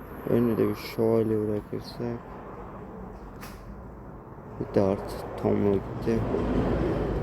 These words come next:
Bir buzduruğu. Bir vuruş yapsın. Barbar verli.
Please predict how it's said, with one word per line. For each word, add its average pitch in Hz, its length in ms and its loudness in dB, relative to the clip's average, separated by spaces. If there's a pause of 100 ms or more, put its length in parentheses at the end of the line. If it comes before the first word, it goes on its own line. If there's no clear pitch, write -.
(220)
Bir 120 120 6
buzduruğu. 104 600 2 (1600)
Bir 120 100 10
vuruş 104 340 4
yapsın. - 360 -2 (4000)
Barbar 117 440 8
verli. 107 400 2